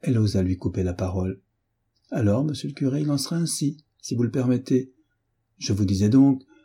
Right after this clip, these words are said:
que j'avais voulu que la première visite que je faisais dans ce pays fût pour vous. Mais la seconde doit être pour monsieur le maire.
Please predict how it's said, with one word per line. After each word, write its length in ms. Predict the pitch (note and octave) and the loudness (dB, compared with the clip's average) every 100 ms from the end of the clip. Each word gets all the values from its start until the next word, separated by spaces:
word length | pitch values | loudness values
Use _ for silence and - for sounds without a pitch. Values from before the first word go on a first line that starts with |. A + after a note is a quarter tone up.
| _ _ - | _ _ -2
que 100 | C#3 | 2
j'avais 260 | C3+ C#3 | 2 2
voulu 260 | C#3 D#3 F#3 | 2 0 0
que 100 | D3+ | 0
la 120 | B2+ | -2
première 340 | - D3 C3+ | 0 4 4
visite 400 | C3 C3+ F3 E3+ | 4 0 -2 -4
que 160 | - C#3 | -2 0
je 120 | A#2+ | 2
faisais 240 | A#2 B2 C3+ | 2 4 4
dans 140 | A#2+ | 2
ce 140 | G#2+ | -2
pays 300 | A2 C#3 E3 | 0 0 0
fût 200 | D#3 D#3 | 0 -4
pour 200 | D3+ C3+ | -2 0
vous. 240 | A#2 G#2 G#2+ _ _ _ _ _ - | 2 0 -2 _ _ _ _ _ -8
Mais 120 | G2+ | -2
la 100 | F#2+ | -2
seconde 520 | G2+ B2+ A2+ G#2+ G#2 G#2+ | 2 2 4 4 4 0
doit 140 | G2 - | -4 -2
être 260 | G2+ - | -2 -4
pour 140 | G2 G2 | 2 4
monsieur 260 | G#2 D3+ | 4 4
le 60 | C#3+ | 4
maire. 300 | C3+ A2+ | 2 0